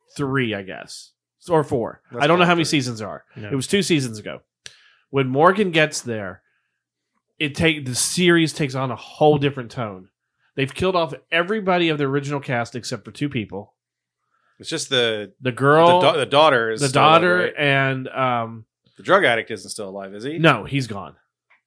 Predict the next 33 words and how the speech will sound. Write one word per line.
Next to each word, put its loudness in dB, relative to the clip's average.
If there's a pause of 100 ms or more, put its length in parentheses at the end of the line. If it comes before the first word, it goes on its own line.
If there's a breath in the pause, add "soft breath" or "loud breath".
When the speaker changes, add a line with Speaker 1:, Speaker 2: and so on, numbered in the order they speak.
(200)
Speaker 3:
The -4
guy 0
with -12
the -12
boat -6
in -14
the -8
Speaker 1:
The -2
guy 6
Speaker 3:
first 2
Speaker 1:
with -6
the, -2
Speaker 3:
one. -4
Speaker 1:
the 4
original 0
guy 0
with 0
the -6
Speaker 3:
Yeah. -6
Speaker 1:
boat, 0
the, -4
the, -4 (300)
the 2
black 4
gentleman 0
that 0
was, -4
uh, -4
you -2
know, -4
he -2
was -2
the -4